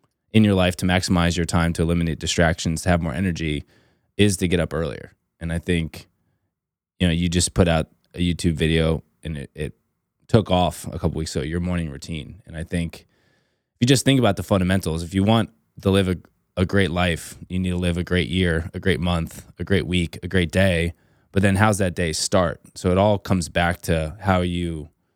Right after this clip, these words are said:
take action on your day. And I think about just the general, just if you're getting up at four thirty in the morning, I think the standard hour that Americans get up is six thirty. So it's, you're not,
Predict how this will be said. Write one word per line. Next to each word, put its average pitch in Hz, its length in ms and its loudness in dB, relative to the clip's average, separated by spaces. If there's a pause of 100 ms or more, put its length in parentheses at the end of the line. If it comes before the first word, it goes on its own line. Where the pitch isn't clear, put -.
(440)
take 98 220 4
action 95 340 2
on 82 140 -2
your 71 80 -8
day. 71 400 -2
And 87 100 -6
I 90 60 2
think 92 220 0
about 85 280 2
just 98 220 0
the 92 60 -2
general, 87 260 2
just 87 220 -4
if 85 100 -4
you're 127 100 4
getting 113 220 2
up 98 100 0
at 85 80 -6
four 90 220 0
thirty 87 220 0
in 80 60 -4
the 80 60 -8
morning, 82 480 -4
I - 380 -20
think 95 120 -4
the 90 80 -2
standard 92 560 2 (480)
hour 95 280 4
that 82 240 -2 (380)
Americans 87 460 0
get 80 120 -2
up 80 160 0
is 78 120 -4
six - 240 -8
thirty. 50 380 -12
So 87 320 0 (100)
it's, 104 240 0
you're 113 140 0
not, 139 320 2